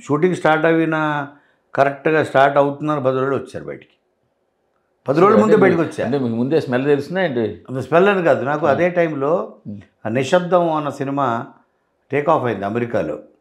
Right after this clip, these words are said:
Speaker 2: ఉమ్.
Speaker 1: సియాటర్‌లో.
Speaker 2: ఆ.
Speaker 1: మాధవన్, అనుష్కది.
Speaker 2: అవును.
Speaker 1: అందుకని
Speaker 2: మన
Speaker 1: సరే.
Speaker 2: డైరెక్టర్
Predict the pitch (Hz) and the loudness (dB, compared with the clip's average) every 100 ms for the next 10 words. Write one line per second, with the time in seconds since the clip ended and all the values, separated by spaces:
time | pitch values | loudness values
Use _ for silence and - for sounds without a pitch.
0 | 87 80 - 135 131 110 78 73 - 104 | -12 -8 2 4 4 2 -4 -8 -12 -18
1 | - - _ _ _ _ _ 107 110 120 | -18 -20 _ _ _ _ _ 0 2 4
2 | 123 113 110 107 - 82 69 - 98 92 | 2 0 -4 -8 -8 -8 -8 -10 -8 -8
3 | - _ _ 113 135 143 143 165 175 143 | -14 _ _ -6 -4 0 0 0 0 -2
4 | 104 151 90 87 - 85 98 98 95 95 | -2 -2 -2 -4 -8 -8 -4 -4 -4 -8
5 | 98 | -8